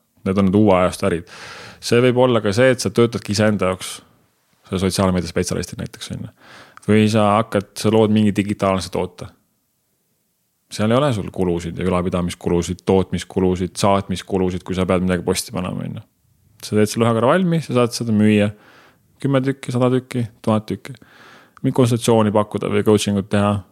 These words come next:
sul on selleks vaja ainult Zoomi, on ju, põhimõtteliselt, mille kuutasu on väga väike. Äh, oma teadmisi jagada, oma elukogemusi jagada, oma neid müüa seal. Et seal on hästi palju erinevaid, äh, võimalusi, mida teha. Ja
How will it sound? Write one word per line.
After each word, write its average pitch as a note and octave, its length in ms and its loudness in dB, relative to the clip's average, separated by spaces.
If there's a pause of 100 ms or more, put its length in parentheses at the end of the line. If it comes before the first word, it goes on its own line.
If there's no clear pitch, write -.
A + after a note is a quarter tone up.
(120)
sul G#2 160 -8
on F#2 60 -6
selleks G2+ 260 -4
vaja G#2+ 160 -2
ainult G#2+ 100 -4
Zoomi, A#2 300 0 (420)
on F#2+ 200 -10
ju, - 100 -16
põhimõtteliselt, - 560 -10 (380)
mille F2+ 200 -6
kuutasu F2+ 300 -6
on F#2 100 -4
väga G2 160 -4
väike. A2+ 280 -6 (640)
Äh, G2 260 -2
oma G2 240 4
teadmisi G2 340 0
jagada, F#2 280 0
oma G2+ 180 2
elukogemusi F#2+ 640 0
jagada, F#2 340 -4
oma F#2+ 160 -4
neid G2+ 220 0
müüa F#2 260 -2
seal. - 240 -10
Et F#2+ 220 -6
seal - 240 -4
on G#2+ 80 0
hästi G#2+ 260 -2
palju G2+ 300 2
erinevaid, F#2 640 0
äh, F#2 160 -4
võimalusi, G2 480 2
mida F2+ 180 -4
teha. A#2 280 2 (720)
Ja G#2 260 4